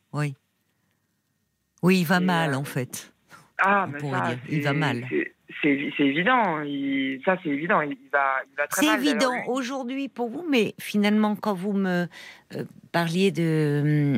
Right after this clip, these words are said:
Speaker 1: hum, enfin, ce frère qui, qui a fait office de famille pour vous, ça doit être douloureux pour vous, ce que vous vivez là, parce que la déception, elle est aussi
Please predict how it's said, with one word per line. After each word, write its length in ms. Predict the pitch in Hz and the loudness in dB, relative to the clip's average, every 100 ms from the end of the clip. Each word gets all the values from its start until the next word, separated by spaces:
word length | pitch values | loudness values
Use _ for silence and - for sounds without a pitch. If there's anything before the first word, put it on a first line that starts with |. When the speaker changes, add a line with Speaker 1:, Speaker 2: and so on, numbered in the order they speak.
| 92 | 0
Speaker 1:
hum, 320 | 65 104 101 - | -4 -8 -10 -10
enfin, 340 | - 156 139 - - - | 0 0 0 -4 -20 -12
ce 160 | - 160 | -2 0
frère 460 | - - 190 175 | 0 4 4 4
qui, 840 | - - 151 151 151 147 143 101 - - | 0 -2 2 2 2 2 2 2 0 -4
qui 160 | - 170 | 2 2
a 40 | |
fait 200 | - 202 | 4 4
office 420 | 196 - 220 208 | 4 0 -2 2
de 80 | 180 | 0
famille 680 | - 208 214 240 226 185 170 | 2 4 4 4 4 2 0
pour 180 | - 160 | -4 -4
vous, 260 | 147 160 160 - - | 0 0 0 -6 -16
ça 180 | - 160 | -2 2
doit 100 | 175 | 4
être 180 | 190 170 | 2 4
douloureux 460 | 190 196 226 214 | 4 6 4 0
pour 220 | 170 175 156 | -2 -4 -4
vous, 180 | 160 | -4
ce 140 | 156 - | -6 -6
que 100 | 160 | -4
vous 220 | 147 160 | 0 0
vivez 360 | 151 156 151 156 | 2 2 4 2
là, 180 | - 156 - | 0 -4 -4
parce 200 | 151 - | -4 -2
que 360 | - 156 151 151 - - - - - | 2 4 4 0 -6 -18 -20 -20 -4
la 100 | 143 | 0
déception, 720 | 147 170 - 165 - 202 202 190 | 4 4 4 0 0 2 4 4
elle 160 | 165 | 4
est 60 | 165 | 2
aussi 580 | 165 - - 180 160 | 2 -2 0 2 2